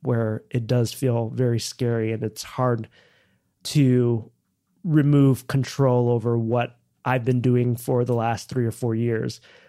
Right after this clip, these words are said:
I'm sure Francois feels probably the same way, but with the different context of him being an engineering side. So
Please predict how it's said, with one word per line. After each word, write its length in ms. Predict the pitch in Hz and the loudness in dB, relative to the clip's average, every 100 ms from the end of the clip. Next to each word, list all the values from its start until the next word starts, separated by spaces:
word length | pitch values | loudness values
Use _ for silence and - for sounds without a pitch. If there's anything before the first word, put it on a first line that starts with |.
| _ | _
I'm 60 | - | -2
sure 120 | 147 | 0
Francois 500 | 143 123 139 131 127 | 2 0 2 2 0
feels 680 | - 139 131 123 120 - - _ | -2 0 2 2 0 -4 -12 _
probably 260 | 214 196 156 | 0 4 4
the 80 | |
same 300 | 131 147 120 | 2 0 2
way, 340 | 123 127 127 117 - | 2 2 0 -2 -4
but 340 | 123 120 - _ - - | -2 -2 -6 _ -20 -10
with 260 | 143 127 | -4 -4
the 80 | - | -4
different 320 | 113 131 120 | -4 -2 -2
context 460 | 117 113 117 120 - | -2 -2 -2 -2 -4
of 100 | 120 | -4
him 160 | 123 120 | -2 0
being 160 | 117 | -2
an 80 | 110 | 0
engineering 520 | 117 113 120 120 120 | -2 -2 0 0 -2
side. 380 | - 110 117 131 - - - - _ _ - | -2 -2 -2 -6 -10 -20 -20 -20 _ _ -8
So 480 | - 143 139 123 | 0 4 4 0